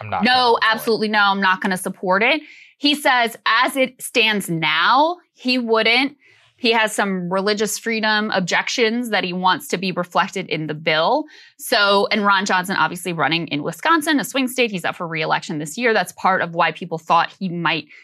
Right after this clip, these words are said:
Speaker 2: be on board with this vote, uh, previously, and he had indicated that he was.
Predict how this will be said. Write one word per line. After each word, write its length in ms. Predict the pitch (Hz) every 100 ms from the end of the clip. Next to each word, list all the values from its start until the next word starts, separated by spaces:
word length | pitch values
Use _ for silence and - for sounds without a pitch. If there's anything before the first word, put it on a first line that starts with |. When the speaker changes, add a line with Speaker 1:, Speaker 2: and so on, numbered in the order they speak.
| _
Speaker 2:
be 200 | 185 214
on 200 | 262 262
board 480 | 254 277 262 262 262 -
with 320 | 190 202 208
this 220 | 233 220
vote, 360 | 196 196 220 -
uh, 220 | 180 165 151
previously, 680 | - 220 226 214 208 196
and 120 | 190 180
he 100 | 165
had 80 |
indicated 520 | 160 175 170 180 170 160
that 120 | -
he 160 | -
was. 500 | 185 165 160 220 262